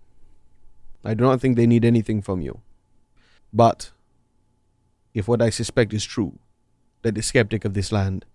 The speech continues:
is doing some harm, well,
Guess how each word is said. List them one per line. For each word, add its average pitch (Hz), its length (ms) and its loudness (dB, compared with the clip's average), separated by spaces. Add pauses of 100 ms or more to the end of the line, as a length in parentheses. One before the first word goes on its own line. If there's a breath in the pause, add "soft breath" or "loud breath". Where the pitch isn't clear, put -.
is 101 120 -4
doing 104 240 2
some 101 160 -2
harm, 98 400 0 (1400)
well, 107 320 -2